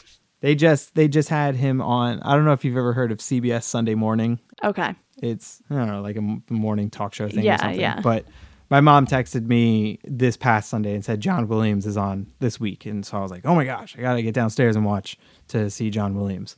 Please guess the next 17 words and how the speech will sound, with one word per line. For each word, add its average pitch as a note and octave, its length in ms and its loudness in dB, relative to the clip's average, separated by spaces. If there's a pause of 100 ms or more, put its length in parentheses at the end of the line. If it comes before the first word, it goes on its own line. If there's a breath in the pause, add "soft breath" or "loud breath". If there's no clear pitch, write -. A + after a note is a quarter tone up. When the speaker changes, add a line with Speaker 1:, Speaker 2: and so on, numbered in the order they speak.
(400 soft breath)
Speaker 1:
And G#2 560 0 (360)
they, G#2+ 420 2 (180)
you B2 260 -4
know, G2 140 -2
obviously A2 440 0
they G#2 100 -2
were G2+ 80 -4
talking G#2+ 320 -2
about G2+ 420 -4
his G2+ 380 -6
career C#3+ 540 2
and, G#2+ 340 -2 (320 soft breath)
you A#2+ 160 -2
know, G2+ 60 -4
just - 280 -16
all C#3 240 8
the G#2 180 -4